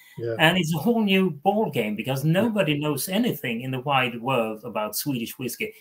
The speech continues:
Speaker 2: except, except for us geeks. We know it
Speaker 1: Yes.
Speaker 2: because we
Speaker 1: Yeah.
Speaker 2: want to follow it.
Speaker 1: Yeah.
Speaker 2: Um,
Speaker 1: Yeah.
Speaker 2: so, and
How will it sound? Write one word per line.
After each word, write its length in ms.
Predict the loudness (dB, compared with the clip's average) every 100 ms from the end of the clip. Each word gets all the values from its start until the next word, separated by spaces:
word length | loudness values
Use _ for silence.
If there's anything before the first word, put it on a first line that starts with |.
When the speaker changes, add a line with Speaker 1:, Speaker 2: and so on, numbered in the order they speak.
| _
Speaker 2:
except, 500 | -4 -2 0 -2 -2
except 340 | -4 -2 -2
for 140 | -2 -2
us 200 | -2 0
geeks. 560 | 0 0 -2 -4 -4 _
We 160 | 2
know 240 | 2 0 -6
it 60 | -14
Speaker 1:
Yes. 140 | -16
Speaker 2:
because 300 | -12 -8 -2
we 160 | 0 2
Speaker 1:
Yeah. 60 |
Speaker 2:
want 160 | 2 -2
to 60 | -4
follow 360 | -4 -4 -6
it. 240 | -12 -18 -20 _ _
Speaker 1:
Yeah. 180 | -2 -2 -6 _ _ _ _ _ _ _ _ _ _ -2
Speaker 2:
Um, 400 | 2 4 6 4
Speaker 1:
Yeah. 180 | 2 -2 -8 _ _ _ _
Speaker 2:
so, 400 | 0 4 2 0 -14 _ _
and 520 | 0 0 -2 -10 -18